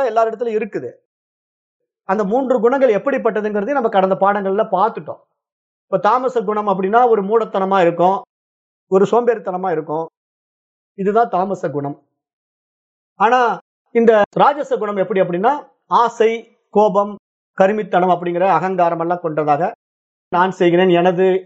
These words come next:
என்னுடையது அப்படிங்கிற அபிமானம், பற்றுகள்ல சிக்கிக்கிட்டு இருக்கிறது ராஜச குணம். சத்துவ குணம்ங்கிறது நம்ம ஏற்கனவே பார்த்தோம், அமைதி, ஆனந்தம் அப்படிங்கிற ஒரு அடிப்படையில பார்த்தோம். இந்த மூன்று குணங்களும் நம்ம இடத்துல எப்படி வெளிப்பட்டது அப்படிங்கறத கூட நம்ம கடந்த பாடங்கள்ல பார்த்துட்டோம்.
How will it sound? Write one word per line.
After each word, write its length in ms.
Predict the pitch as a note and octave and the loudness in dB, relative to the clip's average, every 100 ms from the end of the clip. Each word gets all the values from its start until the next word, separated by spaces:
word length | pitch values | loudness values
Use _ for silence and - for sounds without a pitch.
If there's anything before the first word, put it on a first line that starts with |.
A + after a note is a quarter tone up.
| _ _ | _ _
என்னுடையது 500 | F3 F3 F#3 E3+ D#3+ | -2 0 2 2 4
அப்படிங்கிற 320 | E3+ D#3 E3+ D#3 | 2 0 0 0
அபிமானம், 440 | F3 F#3+ E3+ F3 F3+ | -2 -2 -4 -4 -4
பற்றுகள்ல 460 | E3+ E3 G3+ F3+ D#3+ | -6 -2 -2 2 2
சிக்கிக்கிட்டு 440 | E3 D#3+ E3+ D#3 | 0 -2 -2 0
இருக்கிறது 260 | D3 D3 E3+ | -2 0 2
ராஜச 340 | E3 D#3 D3+ C#3+ | 2 0 -6 -12
குணம். 240 | C3 C3+ - _ _ _ _ _ _ _ _ | -10 -10 -12 _ _ _ _ _ _ _ _
சத்துவ 280 | - A#3 D#4 | -2 0 2
குணம்ங்கிறது 480 | C#4+ A#3+ A#3 A3 A3+ | 0 0 -4 -4 -4
நம்ம 120 | G3+ | -2
ஏற்கனவே 340 | F#3+ F#3+ G3 F#3 | -4 -4 -6 -2
பார்த்தோம், 340 | E3+ D#3 D#3+ | -2 -2 -2
அமைதி, 340 | D#3+ G3 F#3 G3 F#3+ | -2 -2 -2 -4 -4
ஆனந்தம் 440 | D#3 E3 D#3 D#3 | -2 -2 0 -2
அப்படிங்கிற 360 | D#3 D3 D3 D3+ E3 | -2 -2 -2 2 2
ஒரு 140 | D3 C#3 | 4 2
அடிப்படையில 500 | C#3 D3+ D#3 C3+ D#3 | 0 -2 0 -2 0
பார்த்தோம். 340 | D#3 C3+ C#3 F3+ | 0 0 -2 -2
இந்த 140 | E3 | -4
மூன்று 320 | D#3+ C4 A#3+ G#3 | -2 0 0 0
குணங்களும் 460 | F#3+ A3+ G#3 A3+ | 0 0 2 0
நம்ம 200 | B3 F#3+ | 0 2
இடத்துல 260 | F#3 G3 G#3 | 0 2 0
எப்படி 300 | - C4 A3 F#3 - _ | 0 -4 -6 -6 -8 _
வெளிப்பட்டது 580 | - F3 C4+ C#4 A#3+ G#3 | -2 0 0 -2 -4 -4
அப்படிங்கறத 400 | G3+ F#3 F#3 E3+ | -6 -6 -6 -6
கூட 160 | E3+ G3+ | -6 -4
நம்ம 220 | G#3 F3 E3+ D#3 C3+ - _ | -4 0 0 0 -2 -12 _
கடந்த 280 | E3 E3+ | -4 -2
பாடங்கள்ல 440 | D#3 E3+ E3+ E3 E3 | 0 0 0 -2 0
பார்த்துட்டோம். 500 | D#3+ D#3 D3+ C#3 A#2+ | 2 0 -2 -2 -2